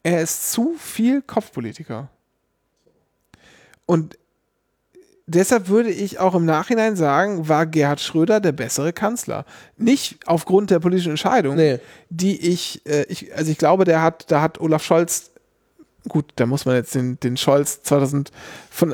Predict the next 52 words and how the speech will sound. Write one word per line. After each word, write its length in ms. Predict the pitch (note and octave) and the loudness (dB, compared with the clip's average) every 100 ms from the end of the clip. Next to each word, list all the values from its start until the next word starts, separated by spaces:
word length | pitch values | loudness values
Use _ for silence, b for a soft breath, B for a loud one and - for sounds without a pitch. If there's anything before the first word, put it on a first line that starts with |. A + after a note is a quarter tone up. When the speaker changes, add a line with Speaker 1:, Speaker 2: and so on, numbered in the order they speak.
| F2 | -4
Speaker 1:
von 160 | E3 E3 | 0 0
achtundneunzig 420 | D3+ - D#3+ E3 | 0 2 2 2
bis 100 | D3+ | 2
zweitausendfünf 360 | D3+ D3 F3 E3+ | 2 2 0 0
mal 80 | C3+ | 2
rausrechnen, 480 | C3+ F#3 F#3+ F#3+ E3 | 4 4 2 -2 -2
aber 160 | D3 | -2
Scholz 300 | - D#3+ D#3+ | 2 2 2
als 160 | D3 - | -4 -2
Finanzminister 640 | C#3+ D3 - F3 E3+ C#3+ | 0 0 -2 -4 -2 -4
und 100 | C#3+ | -2
Kanzler, 440 | - F3+ - G#3 B B B B - | -2 0 0 -2 B B B B 0
glaube 280 | E3 D#3+ E3 | 4 4 2
ich, 280 | F3 - - | -6 -6 -4
äh, 240 | E3 D#3 D#3 | 0 2 4
nicht 320 | F3 A3+ - | 4 2 2
so 160 | G#3+ | 0
viel 260 | G3 G#3 G3+ | 0 0 0
falsch 380 | - G3+ G#3 - | 2 0 0 -2
gemacht, 340 | F#3 F3+ - | 0 0 -2
wie 80 | E3+ | -2
Gerhard 220 | E3 C#3+ | 2 0
Schröder 300 | - F3+ G#3+ | 2 2 4
falsch 240 | A3 A3 - | 2 -2 -4
gemacht 280 | A3+ - | -6 -2
hat. 220 | C4 D4+ b b b b b b b - _ | -2 -2 b b b b b b b -20 _
Äh, 100 | C3+ | -2
aber 160 | - E3 | 2 2
der 100 | D3 | 2
hat 140 | G3 | 2
halt 120 | E3+ - | 0 0
getan. 380 | C#3+ A#3 G#3+ - _ - | -2 -2 -2 -8 _ -12
Speaker 2:
Ja. 200 | B2+ - _ b b | -10 -10 _ b b
Speaker 1:
Sicherlich 420 | - F#3+ A3 G3+ | -2 2 2 2
sich 200 | G3 F#3 | 0 0
auch 100 | D3 | 0
treiben 360 | - C3+ E3 G#3 | 0 2 2 4
lassen, 360 | G#3 A3+ C#4 | 2 0 -4
auch 160 | - E3+ | -2 0
in 120 | E3 | 0
falsche 360 | - D#3 D#3 D#3 | 2 2 2 0
Richtung 260 | D#3+ G3 | 0 -2
rennen 180 | F#3+ F#3+ | 0 2
lassen, 340 | F#3+ G3 A3+ B B B B | 0 0 -6 B B B B
was 180 | - D#3 | 0 2
er 80 | D3 | 2
im 80 | D#3+ | 2
Nachhinein 440 | D#3 D#3 F3 D#3+ | 2 2 2 2
übrigens 280 | D3 E3 D#3 | 2 0 0
auch 140 | D3 - | -2 0
gesagt 340 | C#3 C3+ - | 0 0 0
hat. 240 | A3 - | 0 -2